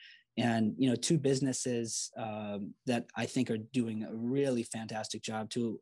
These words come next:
uh, of our large cap holdings, Mondelez and Procter and Gamble, you know, are gaining market share in a substantial portion of their U S revenue base and international revenue bases. And I, I, again, you know, I can talk about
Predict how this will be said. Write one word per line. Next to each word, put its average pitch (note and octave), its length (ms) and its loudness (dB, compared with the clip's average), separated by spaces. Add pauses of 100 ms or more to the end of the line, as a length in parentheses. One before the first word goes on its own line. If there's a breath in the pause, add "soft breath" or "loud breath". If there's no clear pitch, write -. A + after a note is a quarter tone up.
uh, A2 240 -8
of A2 140 -6
our G#2+ 80 0
large B2 260 2
cap G#2 220 0
holdings, A2+ 420 -2
Mondelez A2+ 680 0 (100)
and A2 220 -10
Procter A#2 340 -2
and A2 140 0
Gamble, G#2+ 500 0 (560 loud breath)
you B2 100 4
know, A2+ 60 4
are A2+ 40 2
gaining B2 360 4
market A2+ 340 -2
share G#2+ 360 -2
in G#2+ 100 -6
a G2+ 40 -8
substantial B2 800 -4
portion A2 720 -6
of A2 200 -4
their G#2+ 140 2
U A2 240 2
S G#2+ 220 -2
revenue A2 340 0
base G#2+ 400 -2
and C#3+ 180 4
international G#2+ 680 -4
revenue - 420 -6
bases. F2+ 380 -4
And A2+ 120 0
I, A#2 40 0
I, - 180 -8 (480 loud breath)
again, B2 560 4
you B2 120 6
know, A#2+ 80 4
I A#2+ 80 4
can A2+ 160 0
talk C3+ 320 2
about A2+ 340 0